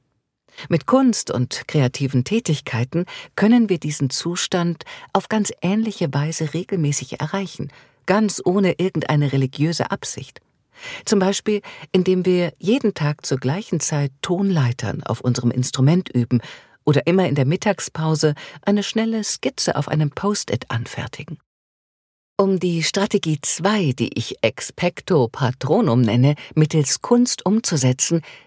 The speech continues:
schlage ich vor, bestimmte Zeitfenster im Tagesablauf zu reservieren, in denen wir unsere Aufmerksamkeit einer kreativen Tätigkeit,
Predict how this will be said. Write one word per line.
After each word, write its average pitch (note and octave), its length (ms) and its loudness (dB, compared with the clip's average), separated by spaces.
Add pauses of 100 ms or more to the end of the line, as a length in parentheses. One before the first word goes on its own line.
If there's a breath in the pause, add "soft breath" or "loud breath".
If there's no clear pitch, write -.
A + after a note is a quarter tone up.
schlage G3 360 2
ich - 180 -6
vor, F#3 280 0
bestimmte G#3+ 500 0
Zeitfenster - 720 0
im C3 160 2
Tagesablauf C3+ 800 -2
zu - 120 -4
reservieren, C3 720 2 (300 loud breath)
in F3 120 4
denen G#3 280 4
wir F#3 140 0
unsere C3 360 2
Aufmerksamkeit E3 1080 -2
einer D3 260 2
kreativen E3+ 680 -2
Tätigkeit, - 760 -8